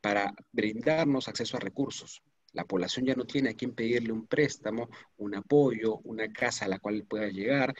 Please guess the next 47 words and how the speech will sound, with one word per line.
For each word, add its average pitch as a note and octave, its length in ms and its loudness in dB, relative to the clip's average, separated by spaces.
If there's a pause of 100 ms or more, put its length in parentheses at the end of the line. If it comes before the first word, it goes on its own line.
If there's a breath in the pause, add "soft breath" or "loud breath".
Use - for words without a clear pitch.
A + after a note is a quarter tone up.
(340 loud breath)
y C3+ 200 6
eso F3+ 320 2
se - 160 -2
magnifica A2+ 500 2
sobre A2+ 220 0
todo A2+ 140 0
en B2 60 4
la A#2+ 100 2
población A2 380 -2
que G2 140 -4
no B2+ 240 2
posee C#3+ 380 0
esas G#2+ 180 -2
relaciones F#2 480 -10
sociales. - 480 -20 (720 loud breath)
Y - 140 6
un G3 240 6
cuarto E3 400 4
rasgo D#3 340 6
de B2+ 60 10
la A2+ 100 6
vulnerabilidad G#2+ 800 2 (320)
es C#3 180 2
el C#3+ 100 6
manejo A#2+ 440 2
de B2+ 140 8
la A#2 60 -2
incertidumbre. G2 840 -8 (580)
Y A#2 60 -6
yo C3+ 140 4
creo D#3 160 8
que C#3 60 6
aquí C3 280 2
hay C#3+ 140 4
que C3 120 0
prestarle B2+ 460 0
mucha C#3+ 300 2
atención A#2+ 400 -4
a A#2+ 60 -2
este B2 220 -2
elemento, G2+ 760 -2 (500 soft breath)
porque B2+ 260 2
no D3+ 120 6
solamente D3+ 480 4
es - 100 -4
un D3+ 120 4
elemento C3 680 2